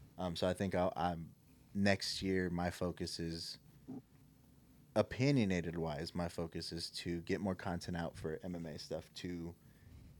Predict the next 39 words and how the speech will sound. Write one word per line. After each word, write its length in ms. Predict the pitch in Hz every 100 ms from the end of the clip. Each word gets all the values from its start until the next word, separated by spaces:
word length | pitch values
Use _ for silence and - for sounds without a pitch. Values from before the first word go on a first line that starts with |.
| -
not 220 | 92 92
only 440 | 92 90 85 82
entertain 420 | - 85 78 85 80
people 260 | - 78
who 200 | 87 85
are 60 | 78
already 280 | 80 85 87
into 220 | 104 120
the 100 | 113
sport, 360 | - 113 110 90
but 200 | 87 - - 92
bring 180 | 101 104
people 280 | 110 101
who 160 | 98 104
don't 320 | 87 98 113
know 140 | 98 92
much 220 | 87 -
about 200 | 92 90
the 80 | 90
sport 220 | - 85
and 100 | 87
kinda 220 | 92 78
educate 480 | 85 87 - 90 76
and 140 | 87
entertain 520 | 85 92 85 - 87
them 200 | 90 101 98
as 160 | 87
well 480 | 95 107 117 98 92 - - - - - - -
to 120 | 98
show 200 | - 92
them 160 | 87 82
that, 120 | 71
like, 160 | 73 73 _ _ - -
this 100 | 87
is 100 | 87
a 60 |
pretty 240 | 78 92 82
dope 240 | 76 62
sport. 320 | - - 60